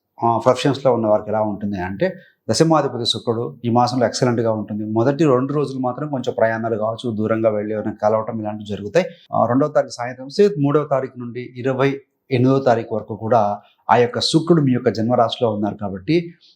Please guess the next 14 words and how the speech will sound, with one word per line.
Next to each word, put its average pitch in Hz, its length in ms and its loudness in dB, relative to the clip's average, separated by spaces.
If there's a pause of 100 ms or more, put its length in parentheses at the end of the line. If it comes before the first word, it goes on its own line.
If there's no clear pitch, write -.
(120)
దశమాధిపతి, 165 840 2
కేంద్రాధిపతి 151 560 2
మీ 139 100 -2
యొక్క 123 160 -4
రాశిలో 107 380 2
ఉన్నారు. 113 520 -4 (340)
So, 143 200 2
ఎక్స్‌పాండ్ 160 460 2
చేసే 156 160 2
ప్లానెట్ 127 360 -6
గురుడు 117 300 0
ఉన్నారు 107 220 -2
కాబట్టి, 104 420 -2
ముఖ్యంగా 120 640 2